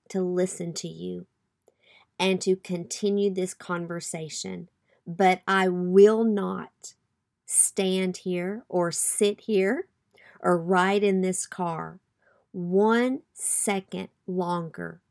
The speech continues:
if you're going to raise your voice to me. Now, can we move on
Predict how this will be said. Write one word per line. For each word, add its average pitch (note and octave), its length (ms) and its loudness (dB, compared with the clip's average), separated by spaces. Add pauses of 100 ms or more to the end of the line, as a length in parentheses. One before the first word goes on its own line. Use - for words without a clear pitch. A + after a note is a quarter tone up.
if F3+ 180 0
you're F#3+ 320 4
going F3 340 -2
to E3+ 140 -10
raise D#3+ 340 -8
your D#3+ 100 -8
voice D#3 340 -10
to - 140 -14
me. D3+ 300 -12 (2250)
Now, D#3+ 180 -4
can F3 240 -6
we E3 160 -4
move E3+ 300 -4
on D#3 400 -10